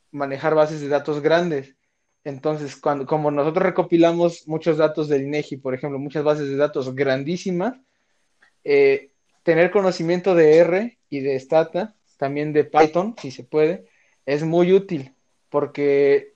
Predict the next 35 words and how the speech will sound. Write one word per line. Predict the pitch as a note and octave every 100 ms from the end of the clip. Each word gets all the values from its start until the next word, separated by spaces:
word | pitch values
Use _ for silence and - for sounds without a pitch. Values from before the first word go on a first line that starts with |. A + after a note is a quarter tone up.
| _ -
te | E3
lo | D#3+
facilitan | E3 D#3+ E3 F3+ F3
muchísimo, | E3 G3 F3 D#3+ C#3
nada | D3+ D#3+
más | D#3+ E3 -
es | - D3+
saberse | D#3+ D#3 D#3+ D#3+
los | C#3+
comandos, | - D3+ E3 F#3+ E3
es | D#3
como | - D3+
un | D3+
lenguaje | C#3+ C#3 C#3
de | C#3+
programación | C3+ C3+ C3 C3 C3 D#3 D3+
mucho | D3 C#3+ D3
más | C#3+ D3
leve, | C#3+ C#3+ E3+ A3 - _ _ _ _ _ _ _
saberse | - D3+ E3+
los | E3+ E3+
comandos | E3 F3 F#3 G3 E3
y |
ya | D3+
lo | D#3
vas | D3 D3
filtrando, | D#3 C#3 E3+ F3+ E3
ya | D3 D3
puedes | C#3+ C#3+ D3
graficar | C#3 C3 C3+ C#3 C#3
y | C3+
todo. | F3 E3 - _ _ _ _ -
También | D3+ E3
saber | F3 E3 E3
Excel, | D#3+ - F#3 F#3